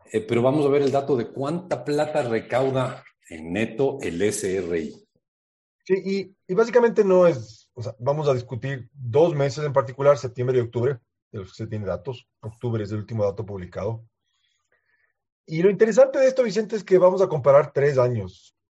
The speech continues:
Speaker 2: ¿sí? Dos mil diecinueve, dos mil veinte y dos mil veintiuno, ¿sí? Entonces,
Speaker 1: O sea,
Speaker 2: para no
Speaker 1: vamos a
Speaker 2: hacerle más
Speaker 1: comparar
Speaker 2: largo.
Speaker 1: antes de la pandemia, durante la pandemia y, bueno, esperamos saliendo de la pandemia.
Speaker 2: Claro, y en el dos mil diecinueve, con, eh,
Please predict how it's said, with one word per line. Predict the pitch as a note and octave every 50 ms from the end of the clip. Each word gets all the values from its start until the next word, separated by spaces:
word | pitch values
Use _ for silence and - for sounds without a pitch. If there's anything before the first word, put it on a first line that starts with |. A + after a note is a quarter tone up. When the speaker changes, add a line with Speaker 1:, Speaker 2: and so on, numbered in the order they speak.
| _ _ _ _
Speaker 2:
¿sí? | - D3 D#3 D3 B2+ _ _ _ _ _ _ _ _ _ _ _
Dos | - B2 B2
mil | C3 C#3+
diecinueve, | C#3 C#3+ A#2+ C#3 C#3+ D#3 D#3+ D#3+
dos | C#3+ B2+
mil | A#2+ C3 C3
veinte | A#2+ C3 C3 C3 B2 B2+
y | C3
dos | A2+ G#2 G#2
mil | A2+ A2+
veintiuno, | G#2+ G#2 G2 F#2+ - A2+ A2+ G2 F2 - _ _ _ _ _ _ _ _ _ _
¿sí? | - B2+
Entonces, | B2+ B2 A2+ A#2 _ _ _ _ B2+ A#2 - -
Speaker 1:
O |
sea, | A2 B2
Speaker 2:
para | - B2 B2+
no | B2 -
Speaker 1:
vamos | B2 B2+
a | B2+
Speaker 2:
hacerle | A#2+ E3 D#3+
más | A#2 B2
Speaker 1:
comparar | A#2+ A2+ - - C#3
Speaker 2:
largo. | A#2+ A2 A2 - - - - _ _
Speaker 1:
antes | - A#2+ C3+ C#3+ B2+ D3 C3 A2+
de | B2
la | A#2 A2+ A2+
pandemia, | - A2 G#2+ G#2+ B2 C3 C3+ C3+ C3 B2+ B2 B2 A#2+ - G2
durante | F#2+ F#2+ G2 A2 A#2 B2 A#2+ A2+
la | A2 G#2+ F#2+
pandemia | G#2 G2+ G2 G#2+ A2 A2+ A2+ A2+ A2 A2 A2 - -
y, | G#2 G#2+ A2+ A#2+ A#2+ A#2+ A2+ - _ _ _ _ _ _
bueno, | - A2+ G#2 - G#2+ G#2+
esperamos | G#2 - - A2+ A2+ B2 B2+ C3 B2+ B2+ - - -
saliendo | - F#2+ F2+ F2+ G2 G#2 G#2 G2+ G2+
de | F#2+ F2+
la | F2+ E2+
pandemia. | - F2 E2+ E2+ D#2 C#2 - - _ _ _ _ _ _ _ _ _ _ _ _ _ _ _
Speaker 2:
Claro, | - D3 C3 A#2 A2+ A#2 A2+ - -
y | - D3 D3 D3
en | D3+ D3 D3 D3
el | D3 C#3
dos | C#3 D3 C#3
mil | D3+ E3 E3+
diecinueve, | E3+ E3 C3+ D#3 D#3 D#3+ E3+ F3 F3 F3 E3+ E3+ F3 E3 A#2 -
con, | - C3+ C3 C3 B2 B2 A#2
eh, | A#2 A2+ A2 G#2+ G#2 G#2